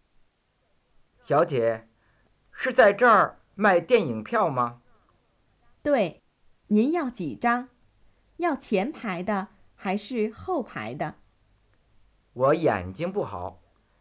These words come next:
Speaker 1: 要两张前排的吧。电影几点开始？
Speaker 2: 八点半，现在就可以进场了。
Speaker 1: 广告上介绍，这是一部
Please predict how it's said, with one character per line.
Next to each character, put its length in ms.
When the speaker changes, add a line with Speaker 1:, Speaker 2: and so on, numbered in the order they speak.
Speaker 1:
要 200
两 280
张 420
前 340
排 180
的 120
吧。 240
电 220
影 320
几 220
点 240
开 180
始？ 340
Speaker 2:
八 200
点 240
半， 320
现 300
在 320
就 160
可 280
以 140
进 280
场 380
了。 240
Speaker 1:
广 320
告 220
上 200
介 220
绍， 360
这 140
是 160
一 160
部 380